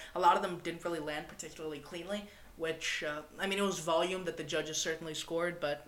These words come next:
I, I think it was an encouraging performance for Valiev that he didn't win, and kind of a weird performance for, uh,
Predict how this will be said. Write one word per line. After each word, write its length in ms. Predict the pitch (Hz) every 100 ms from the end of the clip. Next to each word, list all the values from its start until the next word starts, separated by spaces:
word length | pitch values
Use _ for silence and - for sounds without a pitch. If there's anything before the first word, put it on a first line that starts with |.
| -
I, 80 | 208
I 140 | 208
think 220 | 214 247 214
it 40 |
was 200 | 190 170
an 100 | 170
encouraging 480 | 160 - 208 208 202
performance 320 | - 185 180
for 100 | 180
Valiev 380 | 170 170 175 180
that 100 | 170
he 80 | 160
didn't 300 | 160 165 156
win, 240 | 160 160 156 - - -
and 160 | 147
kind 360 | - 202 190 208
of 100 | 185
a 120 | 180 - -
weird 340 | 170 175 175
performance 480 | 180 - 170 160 165
for, 360 | - 160 160
uh, 120 | 151